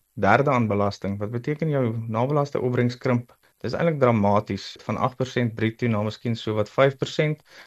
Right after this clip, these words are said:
Nou dan belangrik, moet ons ook in ag neem, ons moet nog inflasie ook van daai syfer aftrek, wat ons reële groei jaar op jaar eintlik maar min maak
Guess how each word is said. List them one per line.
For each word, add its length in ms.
Nou 100
dan 200
belangrik, 560
moet 140
ons 160
ook 120
in 100
ag 240
neem, 280
ons 180
moet 100
nog 140
inflasie 460
ook 160
van 120
daai 160
syfer 360
aftrek, 460
wat 240
ons 440
reële 380
groei 520
jaar 300
op 160
jaar 340
eintlik 280
maar 140
min 240
maak 360